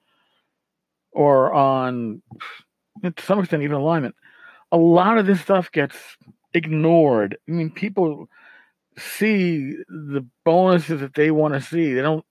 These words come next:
see the negatives, especially when they are in two different categories. Combat, roleplay. Combat, roleplay. If you're putting restrictions on my roleplay,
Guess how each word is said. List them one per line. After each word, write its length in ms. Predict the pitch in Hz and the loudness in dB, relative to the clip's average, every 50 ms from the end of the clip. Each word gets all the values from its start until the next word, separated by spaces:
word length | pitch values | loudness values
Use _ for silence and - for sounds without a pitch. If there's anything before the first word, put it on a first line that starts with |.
| _ _ _ - - - - | _ _ _ -20 -20 -20 -12
see 460 | - 156 160 165 160 151 139 135 127 127 - - _ _ | -8 -6 -4 -2 -2 -4 -4 -6 -8 -10 -16 -20 _ _
the 80 | 143 139 | -10 -6
negatives, 520 | 143 165 175 170 160 131 107 101 107 - _ _ - - - - - - - - - _ _ - | -2 -2 0 0 0 0 -2 -4 -6 -10 _ _ -20 -20 -20 -20 -20 -20 -20 -20 -20 _ _ -4
especially 640 | 165 160 - - - 214 233 233 - 196 196 175 160 | -4 -4 -2 0 2 2 2 2 0 0 2 2 4
when 320 | 147 151 151 143 139 143 - | 4 2 2 2 0 -4 -6
they 340 | - 147 131 143 143 139 147 | -10 -6 0 2 2 2 2
are 260 | - - 147 143 135 | 0 0 2 2 2
in 100 | 131 135 | 0 -4
two 160 | - - 165 156 | -6 -6 -6 -6
different 260 | 135 120 131 127 - | -6 -8 -12 -10 -4
categories. 580 | - 190 208 196 170 151 143 117 98 92 92 - _ _ _ _ _ _ _ _ - | 0 0 2 2 2 2 2 2 0 -4 -8 -14 _ _ _ _ _ _ _ _ -4
Combat, 500 | - 131 123 123 131 151 175 214 - - _ _ _ _ _ _ _ _ _ _ _ _ _ _ _ _ _ _ _ _ _ _ _ - | 0 2 2 2 2 4 2 2 2 -2 _ _ _ _ _ _ _ _ _ _ _ _ _ _ _ _ _ _ _ _ _ _ _ -8
roleplay. 640 | - - - 233 226 - - 196 160 120 95 - _ _ _ _ _ _ _ _ _ _ _ _ _ _ _ _ _ _ - | 0 2 4 4 4 4 2 2 2 2 0 -4 _ _ _ _ _ _ _ _ _ _ _ _ _ _ _ _ _ _ -12
Combat, 640 | - - 147 135 135 135 135 139 151 180 220 - - _ _ _ _ _ _ _ _ _ _ _ _ _ _ _ _ _ - | -4 -2 0 0 0 0 0 0 2 2 0 -2 -6 _ _ _ _ _ _ _ _ _ _ _ _ _ _ _ _ _ -2
roleplay. 540 | 220 233 233 233 220 - 190 156 127 110 - _ - - - - - - - _ | 2 4 4 4 4 2 2 0 0 -2 -4 _ -20 -20 -20 -20 -20 -20 -14 _
If 140 | - 127 - | -12 -10 -8
you're 80 | 135 123 | -10 -10
putting 300 | - - 175 180 202 208 | -4 -2 -2 -2 0 -2
restrictions 560 | 202 190 - - 208 196 185 - 220 208 180 | -2 -4 -4 -4 -6 -6 -4 -4 -6 -4 -2
on 160 | 190 185 185 | -2 -2 0
my 140 | 185 180 180 | 0 0 0
roleplay, 640 | 185 190 196 208 226 202 - 190 175 170 165 165 165 | 2 2 2 2 0 0 0 2 2 2 2 0 -2